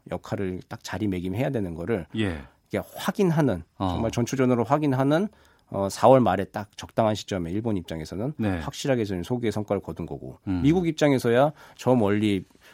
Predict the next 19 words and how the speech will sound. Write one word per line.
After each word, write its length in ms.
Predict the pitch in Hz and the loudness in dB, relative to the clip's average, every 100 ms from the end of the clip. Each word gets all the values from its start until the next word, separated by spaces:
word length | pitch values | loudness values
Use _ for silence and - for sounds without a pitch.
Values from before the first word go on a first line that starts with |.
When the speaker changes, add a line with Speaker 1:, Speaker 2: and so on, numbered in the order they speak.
| - | -12
Speaker 1:
어, 240 | 101 90 87 | -4 -2 -2
태평양에서 720 | - 131 135 107 87 95 147 175 _ _ | -4 0 2 2 -2 -2 -2 -2 _ _
자신의 340 | - 104 120 104 | -10 -6 -2 0
손가발 420 | 156 156 131 117 | 0 6 6 6
노릇을 360 | 95 92 90 90 | 2 -4 -4 -6
해주는 260 | 92 92 | -4 -4
일본과의 680 | 92 123 127 107 90 87 101 123 | -2 0 0 0 0 -2 -4 -8
공조를 380 | - 107 95 95 | -6 -4 -2 -6
다시 240 | 90 - | -8 -6
한번 200 | 92 85 | -4 -4
확인하는 500 | 104 107 95 90 78 - | -6 -8 -8 -8 -10 -12
Speaker 2:
네. 220 | - 104 80 | -8 -8 -4
Speaker 1:
뭐 100 | 117 | -6
찰떡궁합을 640 | - 143 156 139 127 107 | -2 -2 0 2 4 4
보여준 400 | 101 95 92 98 | 0 -2 -4 -4
아주 160 | 85 80 | -4 -6
좋은 380 | - 98 90 78 - | -8 -6 -6 -8 -10
뭐 160 | - 85 | -10 -8
주말을 460 | - 104 95 85 | -2 0 0 -4